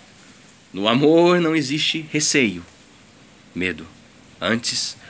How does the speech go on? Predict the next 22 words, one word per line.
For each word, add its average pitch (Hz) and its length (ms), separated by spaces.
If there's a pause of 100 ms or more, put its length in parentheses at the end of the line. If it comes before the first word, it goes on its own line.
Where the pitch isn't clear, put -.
o 87 80
perfeito 160 720
amor 127 400
lança 107 300
fora 101 280
todo 127 680
o - 20
medo. 87 260 (840)
Ora, 123 340 (440)
o 110 40
medo 151 360
pressupõe 147 680 (220)
punição, 135 720 (1000)
e 113 60
aquele 180 260
que 185 100
teme 202 400
não 196 140
está 180 220
aperfeiçoado 151 680
no 135 140
amor. 101 240